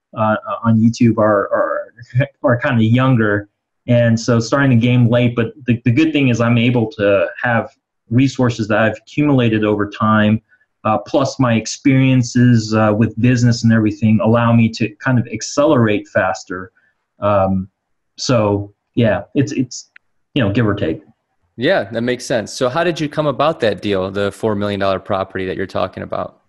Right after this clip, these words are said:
Speaker 1: Yeah, so if you want to get into real estate, especially multifamily, it is a very closed community in most markets. So in, like, if you're, if you're dealing with single family homes, sure, you can just get a broker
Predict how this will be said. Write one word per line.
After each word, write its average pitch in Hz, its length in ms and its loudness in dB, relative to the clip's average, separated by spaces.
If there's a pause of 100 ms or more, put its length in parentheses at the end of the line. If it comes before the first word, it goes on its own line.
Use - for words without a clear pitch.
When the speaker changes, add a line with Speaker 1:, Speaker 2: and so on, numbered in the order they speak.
(340)
Speaker 1:
Yeah, 226 300 2
so 175 440 2
if - 180 0
you 277 120 6
want 311 160 4
to 220 60 2
get 180 140 0
into 165 200 0
real 147 240 4
estate, 147 380 0
especially 151 400 0
multifamily, 135 1160 2
it 160 180 2
is 160 200 2
a 147 80 2
very 139 680 2
closed 135 760 2
community 120 600 4
in 107 320 2
most 113 340 2
markets. 107 680 -2 (240)
So 120 760 2
in, 127 560 4
like, 117 340 2
if 117 160 -2
you're, 143 280 0
if 120 120 -4
you're 160 80 0
dealing 208 200 4
with 180 140 -2
single 165 240 0
family 151 400 2
homes, 160 640 2 (400)
sure, 185 220 0
you 156 160 2
can 156 140 0
just 123 320 -4 (120)
get 135 260 0
a 123 100 4
broker 117 800 0